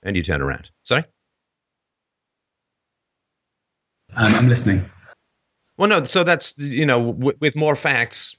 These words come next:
Speaker 1: you know, I, I, I, my sole goal is for the, the conversation called philosophy to continue in the world. And I look at the places where the philosophy is not continuing in the world or has been stagnant or has regressed.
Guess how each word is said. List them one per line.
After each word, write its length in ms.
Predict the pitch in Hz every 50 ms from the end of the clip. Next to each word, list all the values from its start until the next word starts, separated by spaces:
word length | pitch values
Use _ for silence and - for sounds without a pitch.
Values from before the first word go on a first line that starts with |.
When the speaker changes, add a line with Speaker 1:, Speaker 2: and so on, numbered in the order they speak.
| _ _ _ _ _ _ _ _ _
Speaker 1:
you 100 | 110 110
know, 180 | 104 104 98 92 -
I, 120 | 107 - -
I, 220 | 117 123 131 120 - -
I, 200 | 107 101 110 104
my 280 | 113 117 120 127 123 120
sole 340 | - - - 139 139 147
goal 280 | 131 127 117 110 110 107
is 140 | - 107 104 -
for 120 | - 107
the, 160 | 95 101 98 - _ _ _ _ _ _ _ _ _ _ _ _ _ _
the 60 | - 95
conversation 540 | 139 143 147 127 120 - 131 123 - 113
called 240 | - - 113 110 -
philosophy 460 | - 107 104 107 107 - - - -
to 80 | - 92
continue 420 | - 98 85 110 107 101 98 92
in 60 | 90 87
the 100 | 82 78
world. 280 | 73 67 - - - - _ _ _ _ _ _ _ _ _ _ _ _ _ _ _ _ _ _ _ _ _ _ _ _ _ _ _ _ _ _ _ _
And 200 | 107 113 117 117
I 80 | 107 110
look 200 | 120 135 147 -
at 80 | - 135
the 80 | 135
places 440 | - - 131 135 127 - 135 120 -
where 120 | 117 110
the 80 | 107 110
philosophy 520 | - 107 107 113 117 - - - - 110
is 100 | 95 85
not 220 | 95 104 120 127 -
continuing 480 | 123 104 - 107 98 98 85 90 90
in 60 | 90 87
the 80 | 87
world 300 | 80 85 92 98 104 95
or 80 | 98 98
has 140 | 104 101 101
been 120 | 95 87
stagnant 480 | - - - 101 107 107 104 101 92 -
or 160 | - 92 90 87
has 220 | 85 87 85 85
regressed. 600 | - 82 82 73 82 95 113 123 - - - -